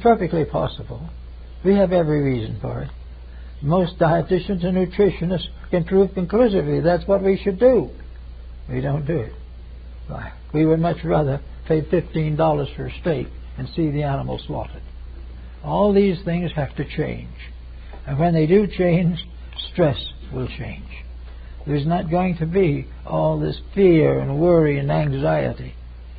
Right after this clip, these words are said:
We're not going to worry about our stomachs or our delinquent children. We're not going to hope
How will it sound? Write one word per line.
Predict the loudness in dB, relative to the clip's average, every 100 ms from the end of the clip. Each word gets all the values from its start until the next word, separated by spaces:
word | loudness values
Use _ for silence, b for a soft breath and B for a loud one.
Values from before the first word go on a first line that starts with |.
| B B -6
We're | 0
not | 0 0
going | 0
to | 2
worry | 4 6 6 6
about | 4 2 4
our | 2 0
stomachs | -2 0 0 0
or | 0
our | 0 0 0
delinquent | -2 -2 -2 -4 -6 -4
children. | -6 -6 -10 -14 -14 -14 -14 b b b b -8
We're | -2
not | 0 0 2
going | 0 2
to | 0
hope | 2 2 2